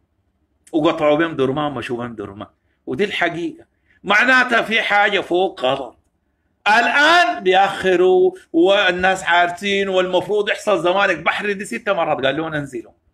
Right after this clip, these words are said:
ولا جايبين خبر. وقاعدين نايمين، انزلوا بحري، ولا في زول بيستجيب.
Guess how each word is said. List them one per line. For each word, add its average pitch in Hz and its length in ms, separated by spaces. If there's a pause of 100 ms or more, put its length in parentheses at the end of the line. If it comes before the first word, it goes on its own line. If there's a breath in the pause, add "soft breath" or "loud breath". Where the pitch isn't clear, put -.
(520)
ولا 180 560
جايبين 156 340
خبر. 135 380 (640)
وقاعدين 208 600
نايمين، 151 420
انزلوا 190 340
بحري، 175 400
ولا 330 580
في 247 100
زول 240 240
بيستجيب. 160 560